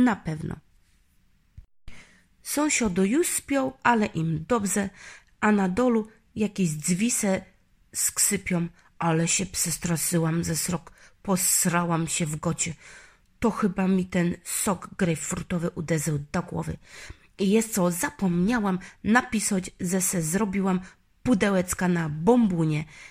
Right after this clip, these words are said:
takie sałowe. I że od rana już czuję święto,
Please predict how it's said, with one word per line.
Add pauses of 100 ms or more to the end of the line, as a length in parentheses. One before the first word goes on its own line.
(200)
takie (240)
sałowe. (380)
I
że
od
rana (180)
już
czuję
święto,